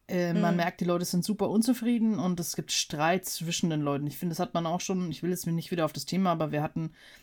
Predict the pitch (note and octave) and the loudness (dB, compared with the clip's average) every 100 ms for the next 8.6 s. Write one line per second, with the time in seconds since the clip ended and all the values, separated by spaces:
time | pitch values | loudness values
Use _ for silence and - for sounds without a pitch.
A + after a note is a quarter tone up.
0 | - D3+ - E3+ D#3+ E3+ E3 E3+ F#3 F3+ | -8 -4 0 0 2 0 0 2 2 2
1 | D#3+ E3 D#3+ E3 - E3 F#3 F3 E3+ - | -2 0 0 0 -2 -2 -2 0 -2 -4
2 | - _ _ _ - F3 D#3 D#3+ G3 - | -16 _ _ _ -4 0 2 4 2 0
3 | E3+ D#3 - - - D#3 E3+ E3 E3+ D#3+ | -8 -6 -6 -8 -8 -4 -4 -2 -2 -4
4 | - - - - E3 E3+ F3 E3+ - - | -8 -20 -14 -2 0 2 2 0 -2 -4
5 | - C#3+ E3+ F#3 B3+ - - - D3+ B2+ | -2 0 2 6 6 8 6 6 2 2
6 | C3 C#3+ C#3+ C#3 D3 _ G#3 G#3 - - | 2 0 0 -2 -4 _ -4 -4 -6 -6
7 | D#3 D3+ D3+ - F3+ F3 E3+ - _ _ | -4 -4 -6 -2 0 0 -2 -8 _ _
8 | - - F3 F3+ - | -8 -2 0 0 -4